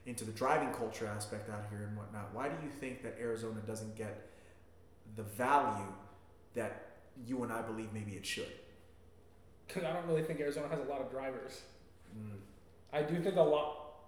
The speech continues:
Speaker 2: now, I'm saying this with a grain of salt. I think a
Speaker 1: Sure.
Speaker 2: lot of people are building their cars out here for fame, quote unquote.
Speaker 1: Interesting.
Speaker 2: Or more
Speaker 1: Is that
Speaker 2: of
Speaker 1: a
Speaker 2: a
Speaker 1: Scottsdale thing, or do you think, uh, overall?
Speaker 2: I th-, I, I don't wanna say overall because we have some of the most phenomenal J D M builds in the
Speaker 1: Yeah.
Speaker 2: country,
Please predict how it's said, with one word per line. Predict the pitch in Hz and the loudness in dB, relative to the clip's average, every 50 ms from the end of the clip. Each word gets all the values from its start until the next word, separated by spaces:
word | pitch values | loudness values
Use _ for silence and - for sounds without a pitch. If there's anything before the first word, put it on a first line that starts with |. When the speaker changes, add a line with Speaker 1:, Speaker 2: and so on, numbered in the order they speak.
| - - | -12 -4
Speaker 2:
now, | 170 170 170 165 165 156 165 | 2 4 8 8 8 8 8
I'm | 160 165 | 4 4
saying | 160 208 208 208 | 6 6 6 6
this | 208 - - | 6 2 2
with | 185 165 | 2 4
a | |
grain | 156 151 147 | 4 4 4
of | 147 | 2
salt. | - 143 127 123 - - | 2 2 0 0 0 0
I | 147 151 | 0 2
think | 170 175 - | 4 6 6
a | |
Speaker 1:
Sure. | 170 | 8
Speaker 2:
lot | 156 147 151 | 8 8 6
of | 151 - | 4 4
people | 160 151 160 165 147 | 2 4 6 8 8
are | 139 | 8
building | - 139 135 139 143 147 | 8 6 2 4 4 2
their | 143 135 | 2 2
cars | - - 143 139 135 143 | 2 2 2 4 4 4
out | 135 135 135 | 4 2 2
here | 143 135 135 135 - | 2 0 0 -2 0
for | 143 135 135 131 131 131 127 127 - - - - - - - - - - - - - - - - - - - - - - - - - - | 2 4 6 6 6 6 4 2 -4 -6 -10 -12 -16 -16 -18 -18 -18 -20 -20 -20 -20 -20 -20 -20 -20 -20 -20 -20 -20 -18 -18 -18 -12 -6
fame, | - 147 143 147 165 170 165 | -4 -2 0 0 0 0 2
quote | 160 160 151 | 4 4 4
unquote. | 156 156 151 165 165 165 165 165 - - - - | 4 4 4 4 4 6 4 4 0 -2 -6 -6
Speaker 1:
Interesting. | 143 139 - 127 113 107 - 110 151 | -6 -4 -2 -2 -2 -2 2 8 10
Speaker 2:
Or | 151 151 147 147 147 143 | 10 12 12 12 10 10
more | 143 147 147 147 147 | 8 6 6 8 10
Speaker 1:
Is | 147 | 10
that | 143 - - | 10 10 10
Speaker 2:
of | 143 | 8
Speaker 1:
a | 143 143 143 | 8 8 8
Speaker 2:
a | |
Speaker 1:
Scottsdale | 143 147 143 135 131 - 170 175 170 170 170 | 8 8 8 6 6 6 6 6 6 6 4
thing, | - 175 175 170 | 4 2 2 0
or | 147 | 0
do | - 127 | 0 0
you | 123 120 | -2 -2
think, | - 123 113 113 | -2 -4 -2 0
uh, | |
overall? | 113 113 113 120 117 - | 2 2 4 4 6 12
Speaker 2:
I | 196 233 | 12 12
th-, | - - - 180 | 12 12 10 10
I, | 190 214 220 214 196 | 12 12 12 12 12
I | 196 | 12
don't | 220 220 | 12 12
wanna | 226 226 208 | 12 12 12
say | 214 208 185 | 12 10 10
overall | 165 175 175 160 160 147 147 143 | 12 12 12 12 12 12 12 10
because | 143 143 160 151 - | 8 8 6 6 6
we | 147 151 147 | 6 4 4
have | 160 147 - | 4 4 4
some | - 165 151 | 4 4 4
of | 143 | 6
the | 147 | 4
most | 143 139 - | 4 2 2
phenomenal | - 147 143 143 143 147 143 143 139 139 139 135 135 135 | 0 0 0 2 2 4 4 4 4 4 4 4 2 4
J | 135 143 139 | 4 4 4
D | 139 139 | 4 4
M | 139 139 143 | 2 4 6
builds | 147 143 143 147 147 - - - | 6 6 6 6 4 0 -2 -2
in | - 110 | 0 2
the | 104 | 2
Speaker 1:
Yeah. | - - | 2 2
Speaker 2:
country, | - 165 151 160 - - 143 131 | 4 4 4 4 4 0 -2 -2